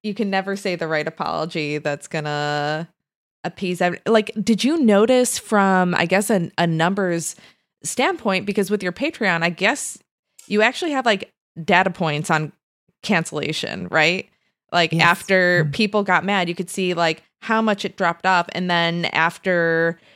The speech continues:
Speaker 1: you spoke about it and broke it down, like, did it go back up?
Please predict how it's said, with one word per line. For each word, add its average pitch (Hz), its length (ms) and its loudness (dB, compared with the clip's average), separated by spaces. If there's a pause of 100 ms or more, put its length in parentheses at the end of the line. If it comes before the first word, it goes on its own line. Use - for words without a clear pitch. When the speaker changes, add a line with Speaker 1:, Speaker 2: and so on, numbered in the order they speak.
(120)
Speaker 1:
you 175 320 -4
spoke 170 580 -2 (100)
about 160 800 -2
it 170 180 -2
and 165 160 -4
broke 160 280 -4
it - 100 -8
down, 160 600 -2 (260)
like, 156 300 -4 (380)
did 185 200 2
it 165 320 0 (540)
go 151 580 0 (160)
back - 300 0
up? 311 300 -2